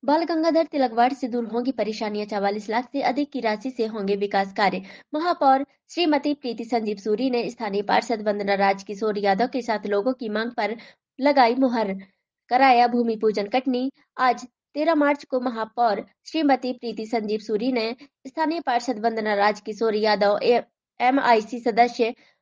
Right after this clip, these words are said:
लोक निर्माण विभाग डॉक्टर रमेश सोनी की उपस्थिति में बाल गंगाधर तिलक वार्ड में होने जा रहे विभिन्न स्थानों में चवालीस लाख से अधिक के सीसी रोड एवं आरसीसी नाला के कामों का भूमि पूजन संपन्न कराया।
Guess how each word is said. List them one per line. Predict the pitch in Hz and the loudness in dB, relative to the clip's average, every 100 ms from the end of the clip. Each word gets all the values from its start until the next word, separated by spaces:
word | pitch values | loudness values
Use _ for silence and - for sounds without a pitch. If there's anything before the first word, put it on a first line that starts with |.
| _ | _
लोक | 277 320 | -2 2
निर्माण | 320 285 262 254 233 | 4 4 6 6 4
विभाग | 247 233 240 202 | 2 2 0 4
डॉक्टर | 226 254 247 226 | 4 6 4 2
रमेश | 220 202 202 | 2 0 -2
सोनी | 214 214 | -2 -2
की | 262 240 | -2 -2
उपस्थिति | 233 240 277 302 285 269 | 0 2 2 0 -2 0
में | 254 226 - - _ | 0 -2 -8 -18 _
बाल | 269 302 | 0 0
गंगाधर | 302 294 294 294 | 2 4 4 4
तिलक | 285 240 220 | 2 0 2
वार्ड | 220 220 240 | 4 4 4
में | 247 | 2
होने | 233 226 214 | 0 0 0
जा | 202 233 | 4 4
रहे | 220 226 | 4 2
विभिन्न | 220 202 220 226 175 | 2 2 0 -2 -2
स्थानों | 220 214 233 | -4 -4 -2
में | 254 233 | 0 2
चवालीस | 233 208 202 208 220 | 4 4 4 0 0
लाख | 220 233 | 0 0
से | 254 247 | 0 0
अधिक | 240 269 269 | 2 -2 -2
के | 240 247 254 - _ | -2 -2 -4 -18 _
सीसी | 320 302 349 | -4 -2 2
रोड | 294 277 | 4 4
एवं | - 285 254 269 - _ 233 | 4 4 4 2 -4 _ 0
आरसीसी | 240 240 247 233 | 2 0 -6 -4
नाला | 220 214 254 | -2 2 2
के | 262 226 233 - _ - | 2 0 0 -6 _ -2
कामों | 254 269 302 | 0 2 2
का | 240 | 2
भूमि | 220 226 220 | 0 -2 -2
पूजन | 233 240 226 262 | -2 0 0 -2
संपन्न | 269 226 220 214 | -4 -2 0 0
कराया। | 214 214 202 196 180 190 | 0 2 6 6 6 0